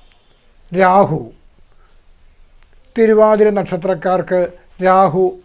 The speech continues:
ഭാഗ്യസ്ഥാനത്താണ് സഞ്ചരിക്കുന്നത്. ഒൻപതാം ഭാവത്തിലാണ് രാഹു അവർക്ക് സഞ്ചരിക്കുന്നത്. ചോതി നക്ഷത്രക്കാർക്ക് അഞ്ചാം ഭാവത്തിലാണ്. ചതയം നക്ഷത്രക്കാർക്ക് അവരുടെ ജന്മരാശിയിൽ തന്നെയാണ്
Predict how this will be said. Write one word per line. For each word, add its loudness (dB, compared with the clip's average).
ഭാഗ്യസ്ഥാനത്താണ് -2
സഞ്ചരിക്കുന്നത്. -6
ഒൻപതാം -4
ഭാവത്തിലാണ് -8
രാഹു -8
അവർക്ക് -12
സഞ്ചരിക്കുന്നത്. -12
ചോതി 4
നക്ഷത്രക്കാർക്ക് -4
അഞ്ചാം -2
ഭാവത്തിലാണ്. -6
ചതയം 0
നക്ഷത്രക്കാർക്ക് -6
അവരുടെ -4
ജന്മരാശിയിൽ -2
തന്നെയാണ് -6